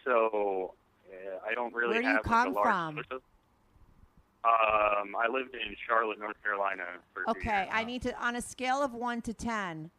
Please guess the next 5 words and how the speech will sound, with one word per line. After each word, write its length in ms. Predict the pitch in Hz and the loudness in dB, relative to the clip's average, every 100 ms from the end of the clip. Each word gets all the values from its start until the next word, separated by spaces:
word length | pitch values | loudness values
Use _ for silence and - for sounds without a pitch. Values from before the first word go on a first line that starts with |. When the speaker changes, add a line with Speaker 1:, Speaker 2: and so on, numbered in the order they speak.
| _ _ _ | _ _ _
Speaker 2:
how 260 | 202 196 | -4 -4
hot 240 | 190 190 180 | 0 -2 -2
are 120 | 160 | -6
you? 240 | 147 139 156 - _ _ _ _ _ _ _ _ _ _ _ _ _ 113 | -6 -8 -12 -18 _ _ _ _ _ _ _ _ _ _ _ _ _ 2
Speaker 1:
Uh, 920 | 110 107 107 104 104 101 101 98 | 6 6 6 4 4 6 6 6